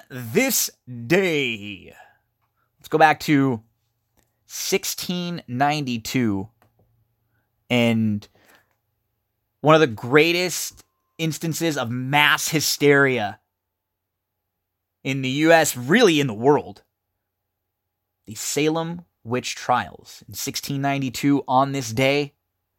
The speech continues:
five more people were hanged in the Salem witch trials. Two hundred people were accused throughout, nineteen found guilty and executed. A couple others killed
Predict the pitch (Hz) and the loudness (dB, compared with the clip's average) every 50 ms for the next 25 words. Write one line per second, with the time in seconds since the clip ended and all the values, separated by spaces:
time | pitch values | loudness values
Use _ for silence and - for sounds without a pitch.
0 | _ _ _ _ _ _ _ - - 143 151 151 139 143 143 117 - 139 131 113 | _ _ _ _ _ _ _ 2 4 4 6 4 4 0 -2 -2 -4 -4 -4 -4
1 | 123 123 117 113 135 123 120 117 110 110 113 110 - 120 120 113 113 110 110 110 | -2 -2 -2 0 -2 -4 -4 -4 -4 -4 -6 -6 -4 -4 -4 -2 -2 -2 -2 -4
2 | 110 - - - 117 113 110 110 110 110 110 - - _ _ _ _ _ _ _ | -4 -6 -4 -2 -2 -2 -2 -2 -4 -8 -10 -14 -20 _ _ _ _ _ _ _
3 | _ _ _ _ _ _ _ _ _ - - 185 165 165 165 147 - - 143 143 | _ _ _ _ _ _ _ _ _ -4 0 2 2 2 2 0 0 0 -2 0
4 | 131 139 139 131 127 127 123 120 113 - - 131 127 127 123 113 - - 123 123 | 0 2 2 2 4 2 2 2 -2 -4 -4 -4 -2 -2 -4 -6 -6 -6 -4 0
5 | 120 117 117 117 110 120 123 135 143 135 - - 143 135 123 - - 135 131 127 | 2 2 2 2 0 -2 -4 -4 -4 -6 -8 -8 -8 -8 -6 -2 -2 0 0 0
6 | 123 117 113 127 127 120 - - 127 120 113 98 123 123 - - 123 113 - 123 | -2 -2 0 0 -2 -2 -2 -6 -6 -6 -6 -6 -6 -6 -8 -8 -12 -10 -6 -6
7 | 123 123 120 110 107 - 135 135 - 131 131 127 123 123 120 113 107 - - - | -4 -4 -4 -4 -2 0 0 0 2 2 0 0 0 0 -2 -2 -4 -8 -6 -4
8 | 131 127 123 113 110 | -2 0 0 -2 -4